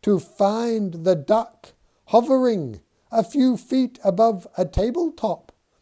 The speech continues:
flapping its wings. There was no need to scream, though both of them did anyway. The secret was out.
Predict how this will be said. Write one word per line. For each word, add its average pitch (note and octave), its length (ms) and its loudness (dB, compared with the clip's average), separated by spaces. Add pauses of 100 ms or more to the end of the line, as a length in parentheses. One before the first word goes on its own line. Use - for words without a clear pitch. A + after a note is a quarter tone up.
(300)
flapping A3+ 800 -2 (260)
its A3 240 -6
wings. G#3 920 -4 (920)
There C#3 160 -2
was C3 300 -4
no C3 340 -4
need G3+ 420 -4
to D#4+ 180 -4
scream, B3 720 -4 (600)
though F3 280 6
both E3+ 400 2
of F#3+ 160 -2
them A#3 280 0
did G#3 400 -2
anyway. E3 760 -4 (560)
The G3+ 160 4
secret A3+ 720 -2 (180)
was A3 220 2
out. F#3+ 480 0